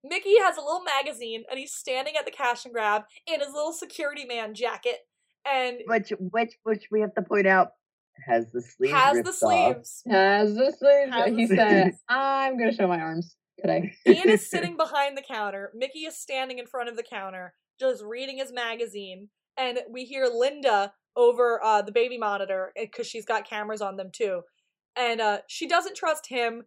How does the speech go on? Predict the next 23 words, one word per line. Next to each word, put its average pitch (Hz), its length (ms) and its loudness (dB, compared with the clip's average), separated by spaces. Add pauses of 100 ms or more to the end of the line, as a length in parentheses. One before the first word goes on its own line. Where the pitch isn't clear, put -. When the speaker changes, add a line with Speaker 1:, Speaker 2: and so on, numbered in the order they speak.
(140)
Speaker 1:
She 262 180 -14
doesn't 254 340 0
trust, 233 460 -4 (220)
uh, 220 280 2
Lip 247 400 2
and 220 160 -8
Kev, 220 340 -2
who 233 100 -2
are 220 120 0
loading, 208 600 -2
uh, 208 160 -2
stuff 214 280 -6
for 214 100 -8
the 208 80 -10
truck 208 300 -4
out 208 180 -4
the 208 60 -10
back 202 240 -4
of 208 60 -10
the 196 80 -12
store. 202 500 -8 (600)
But 247 320 6
she's 277 540 -12